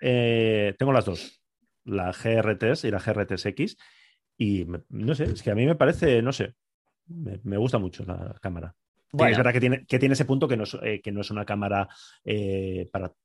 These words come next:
Speaker 1: todos los públicos, es una cámara rara y parte de su, de su encanto es precisamente ser un poco diferente.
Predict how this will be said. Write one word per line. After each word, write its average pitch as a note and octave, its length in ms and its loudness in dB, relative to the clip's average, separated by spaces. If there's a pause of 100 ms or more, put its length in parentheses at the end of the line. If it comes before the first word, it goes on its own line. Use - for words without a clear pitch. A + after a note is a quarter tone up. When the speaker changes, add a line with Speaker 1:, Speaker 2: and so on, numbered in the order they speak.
(100)
Speaker 1:
todos A#2 200 4
los A2 140 0
públicos, A#2+ 400 0
es G2+ 60 -8
una G2+ 160 -4
cámara G2 240 0
rara A2+ 240 2
y B2 40 0
parte G#2 220 -4
de G2 80 0
su, G2 280 -4
de F#2+ 160 -6
su - 120 -10
encanto G2 320 -6
es - 160 -8
precisamente G2 480 -6
ser G#2 160 -6
un F#2+ 80 -6
poco G2+ 160 -6
diferente. F2+ 540 -8